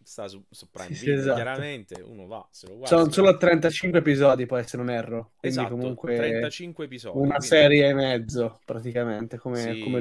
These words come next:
Speaker 1: sì,
Speaker 2: lunghezza.
Speaker 1: sì, sì. In un, un paio di giorni, se uno sta sempre a
Speaker 2: <laughs>
Speaker 1: casa tranquillo, o in una settimana, se la guarda tutta, voglio dire. E,
Speaker 2: Sì,
Speaker 1: e
Speaker 2: sì,
Speaker 1: si,
Speaker 2: sì,
Speaker 1: si
Speaker 2: sì,
Speaker 1: divertirà,
Speaker 2: sì, sì.
Speaker 1: secondo me, a trovare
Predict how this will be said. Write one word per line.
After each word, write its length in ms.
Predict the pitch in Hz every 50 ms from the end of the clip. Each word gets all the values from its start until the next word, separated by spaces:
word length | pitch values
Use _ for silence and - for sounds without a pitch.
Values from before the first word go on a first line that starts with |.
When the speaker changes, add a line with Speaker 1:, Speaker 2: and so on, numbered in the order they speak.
| 117 120
Speaker 1:
sì, 240 | 120 120 120 117 113
Speaker 2:
lunghezza. 0 |
Speaker 1:
sì, 180 | 113 101 95 127
sì. 220 | 123 - 90 92 _ _
In 200 | - 107 107 110
un, 480 | 113 113 110 107 104 107 104 101 104 110 107 - - -
un 260 | 117 113 113 110 107 98
paio 360 | - 123 110 110 117 113 107
di 180 | 95 104 107 98
giorni, 540 | 98 101 107 104 107 110 107 101 104 104 101
se 100 | 101 107
uno 200 | 107 107 110 104
sta 200 | - - 110 101
sempre 880 | 107 107 104 101 95 - 101 101 101 101 98 98 98 98 98 98 95
a 120 | 95 120 -
Speaker 2:
<laughs> 20 |
Speaker 1:
casa 460 | - - 107 110 113 107 - 107 101 _ _ _ _ _
tranquillo, 800 | - 110 107 107 98 - 113 113 117 123 120 107 95 90 - _ _ _ _ _ _ _ _ _ _ _ _
o 140 | - 110 110
in 100 | 110 110
una 200 | 107 110 110 107
settimana, 640 | - 110 107 - - 104 104 113 127 135 131 113 -
se 160 | - - 101
la 120 | 90 87
guarda 360 | 85 82 82 82 80 - 82 80
tutta, 380 | - 95 98 92 - _ 90
voglio 260 | 85 85 90 85 90 90
dire. 340 | 85 87 82 82 82 82 -
E, 180 | - 131 135 -
Speaker 2:
Sì, 20 |
Speaker 1:
e 80 | - 98
Speaker 2:
sì, 180 | - - 113 104
Speaker 1:
si, 0 |
Speaker 2:
sì, 100 | - -
Speaker 1:
si 180 | - - 175
Speaker 2:
sì, 20 | 156
Speaker 1:
divertirà, 560 | 175 175 180 - - - 220 226 247 277 302
Speaker 2:
sì, 20 |
sì. 0 |
Speaker 1:
secondo 400 | - - 165 143 156 160 156 170
me, 160 | 185 208 226 208
a 80 | 156
trovare 640 | - _ 143 139 135 147 147 151 143 123 113 104